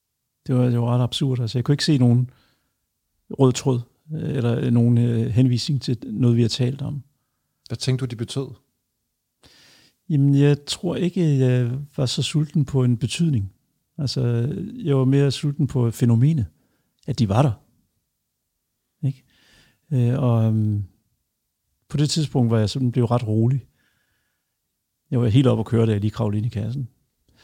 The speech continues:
Speaker 1: Men, øh, der var roen faldet lidt på, og der var gået fjorten dages tid, og, øh, vi,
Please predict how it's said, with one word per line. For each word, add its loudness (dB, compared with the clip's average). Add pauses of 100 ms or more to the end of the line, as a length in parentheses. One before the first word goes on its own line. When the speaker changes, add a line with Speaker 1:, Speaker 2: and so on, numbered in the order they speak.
(220)
Speaker 1:
Men, 2
øh, 2
der 2
var 2
roen 0
faldet 0
lidt -2
på, -2
og 0
der -2
var 0
gået 2
fjorten 0
dages -2
tid, -6
og, -4 (1400)
øh, -6
vi, -12